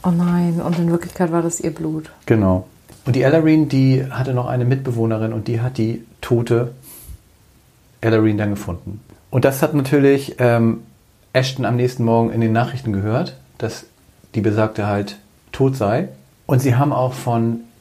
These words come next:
Speaker 2: ihm an der Tür Fingerabdrücke gefunden.
Speaker 1: Ist ja klar.
Speaker 2: Ist klar, ne? Aber dann denkt man ja natürlich zuerst, vor allen Dingen, ich würde jetzt an Ashtons Stelle gedenken, ähm, hoffentlich denken die jetzt nicht, dass ich das war,
Speaker 1: Hm.
Speaker 2: weil ja meine Fingerabdrücke da an der Tür waren.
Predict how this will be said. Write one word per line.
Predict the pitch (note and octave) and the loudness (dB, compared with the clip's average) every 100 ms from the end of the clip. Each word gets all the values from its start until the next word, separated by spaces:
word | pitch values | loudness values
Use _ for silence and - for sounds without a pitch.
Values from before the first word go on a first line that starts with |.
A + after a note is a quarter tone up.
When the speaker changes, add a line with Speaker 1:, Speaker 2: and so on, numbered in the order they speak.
| _ _ _ _ | _ _ _ _
Speaker 2:
ihm | - D3+ B2 F3+ - - _ | 0 0 0 -2 -6 -14 _
an | C3 C3 | 0 2
der | A#2+ | 2
Tür | - C#3 A2+ C3+ | 0 2 2 0
Fingerabdrücke | - D3+ B2+ G2 G2 F#2 F#2 | -4 -2 -2 -2 -4 -2 -2
gefunden. | F2+ - F2+ F2 F2+ - _ _ _ - - B2+ - | -2 -4 -6 -6 -10 -12 _ _ _ -14 -12 -10 -10
Speaker 1:
Ist | D3+ F3 | -6 -4
ja | |
klar. | E3 F3 B2 - | -2 -2 -4 -6
Speaker 2:
Ist | - B2+ - | -10 -8 0
klar, | D#3+ A#2 | 2 2
ne? | G#2 A#2 | 2 2
Aber | A#2+ | 4
dann | A#2 A#2+ | 4 4
denkt | C3+ D3+ | 2 4
man | C3+ | 4
ja | B2+ | 4
natürlich | B2 C3+ C#3 C3 - | 4 2 2 0 0
zuerst, | - D3+ C#3 | 2 2 2
vor | - | 0
allen | A#2+ | 0
Dingen, | A#2+ A#2+ | 0 -2
ich | B2+ C3 | -2 4
würde | B2 | 4
jetzt | A2+ | 4
an | G#2 A2 | -2 -2
Ashtons | D3+ - G3+ - | -4 -4 -6 -4
Stelle | - F#2+ E2+ | -2 -2 -2
gedenken, | F2 F2 D#2+ F#2+ A#2+ C#3 - - - - - | -4 -4 -4 -4 -6 -8 -14 -20 -20 -16 -2
ähm, | A2+ G#2 G2+ - | 2 2 -2 -8
hoffentlich | - C3 A#2+ | -2 0 0
denken | B2+ A#2 G#2+ | 0 0 0
die | |
jetzt | G#2 G#2 | 0 -2
nicht, | F#2+ | -6
dass | - | -8
ich | A2 | -8
das | - - D#3 | -4 -4 -4
war, | D#3 | -4
Speaker 1:
Hm. | E3+ D#3 D3 | -4 -4 -2
Speaker 2:
weil | G#2+ | 0
ja | G2+ | 2
meine | F#2+ F#2+ | 2 0
Fingerabdrücke | D#3+ F#3 G2+ - - - - F#2+ F#2+ | 0 0 -2 -6 -12 -12 -6 -4 -2
da | F2 | -2
an | F2 | -4
der | E2+ | -6
Tür | - E2+ | -6 -6
waren. | E2 E2+ | -8 -14